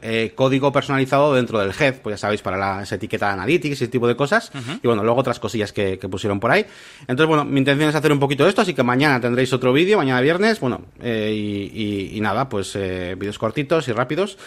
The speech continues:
Speaker 1: y, y además me va a motivar también a hacer más vídeos de los otros también, porque lo que no quiero es que mi ca-, mi, mi canal tenga más vídeos de noticias que normales. <laughs> Así
Speaker 2: Ya,
Speaker 1: que,
Speaker 2: claro.
Speaker 1: eh, no vale solo con esto, así que intentaré también darle bastante caña. Y de hecho,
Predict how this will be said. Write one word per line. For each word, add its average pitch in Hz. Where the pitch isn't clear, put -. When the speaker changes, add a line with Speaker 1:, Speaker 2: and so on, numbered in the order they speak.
Speaker 1:
y, 107
y 113
además 127
me 143
va 135
a 143
motivar 139
también 143
a 135
hacer 135
más 127
vídeos 135
de 127
los 113
otros 131
también, 120
porque 107
lo 107
que 110
no 117
quiero 135
es 135
que 135
mi 123
ca-, 123
mi, 117
mi 113
canal 120
tenga 147
más 113
vídeos 110
de 110
noticias 104
que 104
normales. 104
<laughs> 262
Así 143
Speaker 2:
Ya, 127
Speaker 1:
que, 165
Speaker 2:
claro. 107
Speaker 1:
eh, 131
no 127
vale 113
solo 110
con 95
esto, 98
así 107
que 117
intentaré 110
también 123
darle 113
bastante 104
caña. 92
Y 101
de 120
hecho, 135